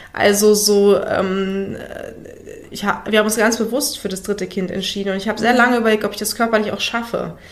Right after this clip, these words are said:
Speaker 1: Ähm, also tatsächlich von der Kraft her auch schaffe.
Speaker 2: Ja, ja.
Speaker 1: Und das war total stimmig. Aber ich wusste nicht, dass die Pandemie kommt. Und darüber war ich dann zwischendurch wieder richtig, richtig, richtig wütend, weil ich gesagt habe, ich habe das so gut abgestimmt.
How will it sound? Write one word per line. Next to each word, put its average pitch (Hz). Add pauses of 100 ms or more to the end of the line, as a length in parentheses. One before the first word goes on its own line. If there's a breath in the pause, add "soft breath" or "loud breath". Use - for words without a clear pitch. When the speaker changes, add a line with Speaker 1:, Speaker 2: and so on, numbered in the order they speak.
(380 loud breath)
Speaker 1:
Ähm, 190
also 185
tatsächlich 220
von 208
der 196
Kraft 247
her 208
auch -
schaffe. 247
Speaker 2:
Ja, 170
ja. -
Speaker 1:
Und 190 (640 loud breath)
das 208
war 208
total 269
stimmig. 214 (720)
Aber 180
ich -
wusste 208
nicht, 208
dass 226
die 214
Pandemie 202
kommt. 185
Und 170
darüber 202
war 185
ich 196
dann 185
zwischendurch 202
wieder 180
richtig, 247
richtig, -
richtig 196
wütend, 202
weil -
ich 180
gesagt 196
habe, 190 (480 loud breath)
ich -
habe 202
das -
so -
gut 320
abgestimmt. 180